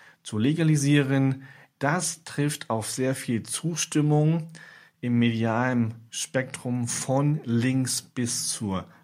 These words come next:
Mitte, kann man sagen. Wir selbst haben Perspektiven zu diesem Thema vom N D, vom Neuen Deutschland, wie auch von der Zeit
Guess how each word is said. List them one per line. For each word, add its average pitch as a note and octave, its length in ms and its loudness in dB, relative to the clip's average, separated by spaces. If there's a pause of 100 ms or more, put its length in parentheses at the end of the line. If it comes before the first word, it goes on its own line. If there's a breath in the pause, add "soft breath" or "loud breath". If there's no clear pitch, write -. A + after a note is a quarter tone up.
Mitte, C3+ 400 0
kann D#3+ 220 0
man D3+ 160 4
sagen. C#3 400 0
Wir G#2+ 100 0
selbst G2+ 400 -2
haben F2+ 280 -4 (480 loud breath)
Perspektiven F#2+ 840 -6 (220)
zu A2 100 -10
diesem G2+ 240 -4
Thema F#2+ 420 -4
vom F#2 320 -6
N F#2+ 360 -6
D, D3+ 280 4
vom A#2+ 140 -2
Neuen F#2+ 280 0
Deutschland, A#2+ 600 -2 (560 loud breath)
wie B2 160 0
auch G2 180 -4
von G2+ 220 -4
der E2+ 220 -6
Zeit E3 520 -2